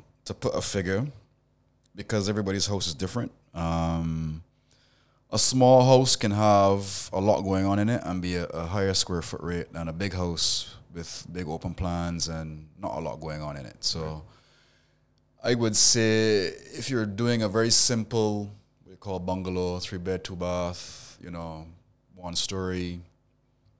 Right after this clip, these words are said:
Speaker 1: with kind of very basic finishes, you should pre-, probably allocate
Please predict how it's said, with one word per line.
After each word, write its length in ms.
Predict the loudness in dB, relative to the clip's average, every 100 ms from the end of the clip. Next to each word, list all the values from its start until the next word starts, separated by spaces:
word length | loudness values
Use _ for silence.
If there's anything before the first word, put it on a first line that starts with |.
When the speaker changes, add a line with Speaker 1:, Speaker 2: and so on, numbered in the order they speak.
| _
Speaker 1:
with 520 | -20 -20 -20 -20 -20 _ -12
kind 160 | -10
of 60 | -6
very 180 | -4 -4
basic 360 | -4 -2 -4
finishes, 680 | -6 -8 -8 -8 -8 -8 -8 -12 -20 _ _ _ _ _ _
you 80 | -8
should 240 | -6 -4
pre-, 160 | -4 -4 -6 _ _ _
probably 260 | 0 2 4
allocate 640 | 2 2 2 2 2